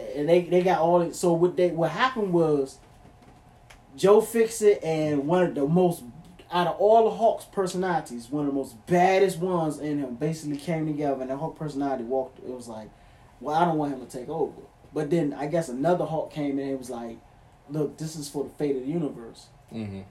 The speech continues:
Speaker 1: And this is also when you start getting a corporation, which is they was talking about the, the fate of Gamma and all this other
Speaker 2: Mm-hmm.
Speaker 1: stuff.
Speaker 2: Mm-hmm.
Speaker 1: So that Hulk was like, "I don't want nothing to do with him." They was like, "All right, you know, whatever." You out of the
Speaker 2: Yeah,
Speaker 1: picture.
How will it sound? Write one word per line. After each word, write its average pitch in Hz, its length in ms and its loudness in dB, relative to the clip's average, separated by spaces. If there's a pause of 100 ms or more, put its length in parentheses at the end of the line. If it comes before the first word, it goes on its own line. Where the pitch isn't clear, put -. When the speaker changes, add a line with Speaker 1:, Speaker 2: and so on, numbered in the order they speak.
(340)
Speaker 1:
And 160 120 -2
this 196 180 2
is 175 100 -2
also 175 320 4
when 147 180 0
you 147 60 -2
start 139 300 -2
getting 139 160 -4
a 131 60 -6
corporation, 139 840 -4 (260)
which 139 200 -6
is 131 120 -6
they 135 100 0
was - 280 -8 (100)
talking 139 260 -10
about 120 240 -10
the, 117 140 -10 (240)
the 117 300 -12
fate 165 320 -2
of 135 120 -2
Gamma 147 380 0
and 127 160 -6
all 135 160 -2
this 127 140 -6
other 131 180 -4
Speaker 2:
Mm-hmm. 127 100 -4 (160)
Speaker 1:
stuff. 113 80 -8 (140)
Speaker 2:
Mm-hmm. 104 300 -8 (440)
Speaker 1:
So 190 360 6
that 208 200 10
Hulk 220 240 4
was 170 140 2
like, 143 140 -2
"I 170 40 2
don't 180 180 4
want 165 160 2
nothing 143 160 0
to 139 40 -4
do 151 160 -2
with 131 140 -2
him." 110 180 -14
They 160 140 -4
was 147 120 -4
like, 123 120 -4
"All 131 240 0
right, 123 200 -12
you 131 100 -12
know, 120 160 -12
whatever." 131 320 -2
You 151 220 4
out 151 160 6
of 143 60 6
the 139 80 2
Speaker 2:
Yeah, 120 100 0
Speaker 1:
picture. - 180 -6